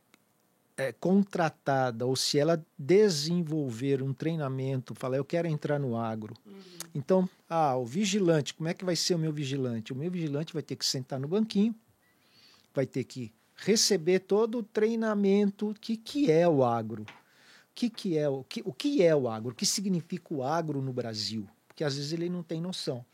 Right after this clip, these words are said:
Speaker 1: O que significa as dimensões? Explicar pra ele, mesmo que ele já saiba, o que, que é agricultura, o que, que é citricultura, o que, que é soja, o que, que é milho, como é que planta, como é que colhe, pecuária,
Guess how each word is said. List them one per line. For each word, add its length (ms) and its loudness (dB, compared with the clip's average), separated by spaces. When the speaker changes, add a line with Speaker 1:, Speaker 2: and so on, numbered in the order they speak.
Speaker 1:
O 80 -6
que 160 -2
significa 600 -2
as 160 -4
dimensões? 880 -6
Explicar 880 -4
pra 300 -8
ele, 440 -2
mesmo 540 0
que 140 -6
ele 80 -2
já 160 -6
saiba, 400 -6
o 160 -20
que, 160 -8
que 280 -10
é 180 0
agricultura, 840 -10
o 80 -6
que, 220 -8
que 160 -4
é 100 0
citricultura, 1300 -8
o 20 -20
que, 140 -12
que 160 -10
é 60 -6
soja, 580 -6
o 40 -18
que, 140 -12
que 160 -8
é 60 -4
milho, 480 -4
como 200 -8
é 60 -6
que 140 -10
planta, 560 -6
como 220 -10
é 40 -6
que 180 -16
colhe, 500 -6
pecuária, 880 -2